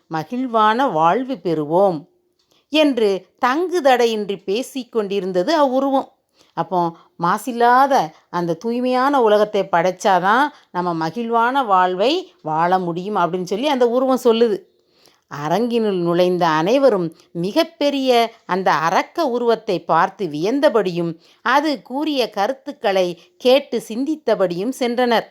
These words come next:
அந்த ஆண்டிற்கான சிறந்த அறிவியல் படைப்புக்குரிய விருது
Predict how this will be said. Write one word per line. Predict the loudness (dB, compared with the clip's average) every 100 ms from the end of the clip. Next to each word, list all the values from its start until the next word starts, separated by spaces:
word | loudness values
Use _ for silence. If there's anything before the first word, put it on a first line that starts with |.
| _ _ _ -6
அந்த | -4 0 2
ஆண்டிற்கான | 4 2 2 -4 -4 0 0 -2
சிறந்த | -6 -6 -2 -2 2 0
அறிவியல் | 0 -6 -4 -4 0 0 0
படைப்புக்குரிய | -2 -2 -4 -8 -8 -6 -2 -4
விருது | -2 -4 -4 -2 -4